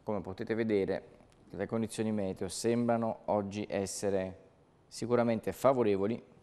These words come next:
per iniziare un bel weekend all'insegna del tempo da trascorrere all'aria aperta.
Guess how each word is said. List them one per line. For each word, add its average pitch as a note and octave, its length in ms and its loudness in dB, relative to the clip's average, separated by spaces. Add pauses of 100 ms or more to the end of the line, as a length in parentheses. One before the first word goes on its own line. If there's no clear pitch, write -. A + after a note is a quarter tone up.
(920)
per G#2 220 2
iniziare G#2+ 520 2
un F#2+ 100 -4
bel A2+ 140 4
weekend G#2 460 0
all'insegna G2+ 720 -2 (1400)
del G2+ 260 -4
tempo B2 340 2
da A2+ 80 4
trascorrere A#2 600 2
all'aria A2 360 6
aperta. E2 580 -2